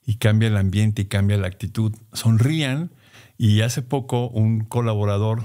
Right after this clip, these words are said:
me decía que cómo hacía para todo el tiempo estar con entusiasmo y estar tranquilo. Le digo, bueno, lo importante es estar disfrutando lo que uno hace, no estar a fuerzas, no estar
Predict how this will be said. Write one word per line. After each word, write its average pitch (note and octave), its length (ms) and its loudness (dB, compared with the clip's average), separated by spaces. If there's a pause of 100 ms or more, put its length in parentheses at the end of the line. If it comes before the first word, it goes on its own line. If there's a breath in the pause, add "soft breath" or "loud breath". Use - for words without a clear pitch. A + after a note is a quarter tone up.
(120)
me G2 120 0
decía G#2+ 480 -2
que F#2+ 460 -2 (540 soft breath)
cómo B2 200 0
hacía B2 300 -2
para G#2+ 240 -4
todo A#2 140 -2
el G#2+ 120 -4
tiempo G#2+ 540 -2 (320)
estar G#2 280 0
con A#2 140 0
entusiasmo G#2 600 -2
y F#2 40 -2
estar G2 320 -4
tranquilo. G#2 520 0
Le G2+ 40 0
digo, G#2 140 0
bueno, F2 300 -4
lo G2 120 0
importante A2 760 -2 (500 loud breath)
es G#2+ 140 4
estar A2 380 0
disfrutando G#2+ 540 0
lo G2+ 140 0
que G#2 120 -2
uno G#2 160 2
hace, G#2+ 180 -2
no G#2+ 80 2
estar G#2+ 220 0
a G#2+ 60 -2
fuerzas, G#2+ 560 -2
no G#2 80 0
estar G2+ 360 -2